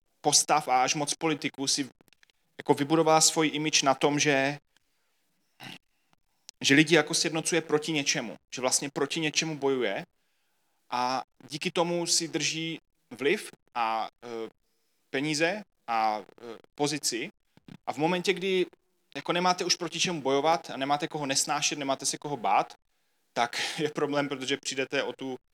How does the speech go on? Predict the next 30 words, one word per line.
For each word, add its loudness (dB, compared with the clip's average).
o -12
to -10
svoje -2
místo 0
na 2
výsluň. -4
A -6
tak 0
radši 0
se 2
uměle 0
udržuje -2
pořád -2
nějaké -4
napětí -4
a 0
nějaká 0
nenávist. -2
A -10
do, 0
do 2
nekonečna 0
se -2
živí -2
ten -8
konflikt, -8
ne 0
aby 0
se 0
vyřešil, -4